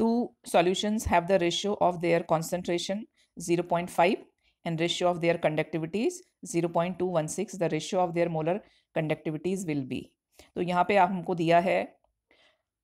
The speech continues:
कॉन्सेंट्रेशन का रेशियो, मतलब जो सी है स्टूडेंट, यहाँ पे हमको सी का रेशियो दिया है, सी वन, सी टू,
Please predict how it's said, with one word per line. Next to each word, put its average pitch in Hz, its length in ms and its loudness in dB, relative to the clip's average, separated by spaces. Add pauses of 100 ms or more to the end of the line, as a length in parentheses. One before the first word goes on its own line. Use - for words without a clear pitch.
(220)
कॉन्सेंट्रेशन 185 720 2
का 175 160 2 (260)
रेशियो, 156 340 -2
मतलब 160 220 -2
जो 185 280 -4
सी 311 360 0
है 247 220 0
स्टूडेंट, 180 480 -4
यहाँ 170 260 -2
पे 185 60 -2
हमको 185 340 -6 (600)
सी - 240 -4
का 247 120 4
रेशियो 233 520 0
दिया 139 220 -4
है, 139 220 -10 (2000)
सी 196 200 -4
वन, 185 140 0
सी 170 180 -6
टू, 180 180 -6